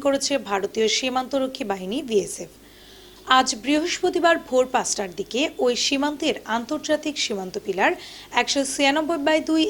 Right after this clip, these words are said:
এস এলাকা দিয়ে তাদের পুশিং করে বিএসএফ। পরে তাদের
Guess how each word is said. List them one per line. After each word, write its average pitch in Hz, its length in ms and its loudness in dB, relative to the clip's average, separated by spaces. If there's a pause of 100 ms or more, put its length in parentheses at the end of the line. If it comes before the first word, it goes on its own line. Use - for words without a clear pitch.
এস 294 100 0 (180)
এলাকা 208 280 0
দিয়ে 196 240 4 (400)
তাদের 262 260 6 (120)
পুশিং 311 340 4
করে 349 300 4
বিএসএফ। 220 540 4 (720)
পরে 302 260 10
তাদের 370 300 6